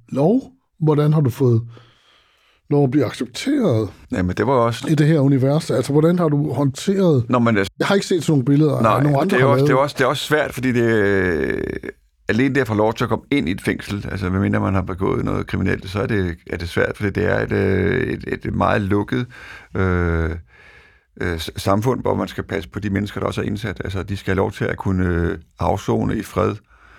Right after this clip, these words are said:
Speaker 2: Så det, øh, så det var også svært at få, øh, kriminalforsorgens, øh, altså, jeg skulle, jeg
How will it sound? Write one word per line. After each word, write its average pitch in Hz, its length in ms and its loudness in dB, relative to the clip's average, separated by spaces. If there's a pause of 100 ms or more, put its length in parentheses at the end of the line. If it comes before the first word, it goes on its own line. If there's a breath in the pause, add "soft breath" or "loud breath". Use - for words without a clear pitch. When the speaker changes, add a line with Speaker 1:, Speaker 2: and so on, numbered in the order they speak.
(480 loud breath)
Speaker 2:
Så - 100 -12
det, 95 120 -2
øh, 92 300 2 (180)
så 98 60 -6
det 98 120 0
var 98 60 4
også 117 160 0
svært - 380 -2
at - 100 -10
få, 117 280 -2 (480 loud breath)
øh, 85 360 0
kriminalforsorgens, 104 920 -2
øh, 87 140 0 (340)
altså, 85 140 -2
jeg 85 100 0
skulle, 85 380 -8
jeg 90 80 -6